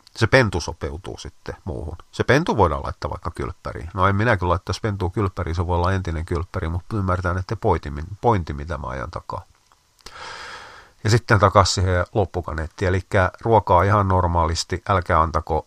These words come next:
laihtua, mielellään saa hiukan lihoa. Liikkumista sen vertaa, kun se vanha koira viittii kulkea. Ei ylitte, eikä liian paljon, koska ei, ei koirilla ole harkintaa. Vanha koira saattaa vielä vanhanakin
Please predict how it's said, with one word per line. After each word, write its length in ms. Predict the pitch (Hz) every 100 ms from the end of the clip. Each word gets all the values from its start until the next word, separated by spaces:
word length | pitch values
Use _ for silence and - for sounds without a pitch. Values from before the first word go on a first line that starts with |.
| -
laihtua, 460 | 87 85 - 82
mielellään 460 | 82 82 78 71 80
saa 160 | 90
hiukan 460 | 78 80 71 67 69
lihoa. 340 | 71 73 - - - - - -
Liikkumista 800 | 120 127 - 101 92 - - - - _ _ _ _ _
sen 240 | - 107
vertaa, 420 | 98 98 92 78 73
kun 140 | 87
se 180 | 92 78 85
vanha 220 | 95 82
koira 340 | 80 82 78 71 92
viittii 400 | 87 85 - 80
kulkea. 540 | - 69 60 - - - - - _ _ _ _ _ -
Ei 200 | 104 98
ylitte, 540 | 90 90 87 - 85 - -
eikä 280 | 90 90 82
liian 260 | 82 82 80
paljon, 340 | 78 82 80
koska 320 | 95 - 95
ei, 220 | 95 92 80
ei 100 | 117
koirilla 400 | 110 117 104 92
ole 80 | 87
harkintaa. 640 | 92 87 82 82 80 78 90
Vanha 240 | 113 113
koira 240 | 104 98
saattaa 440 | 87 92 - 104 85
vielä 200 | 90 90
vanhanakin 680 | 98 92 87 76 - 80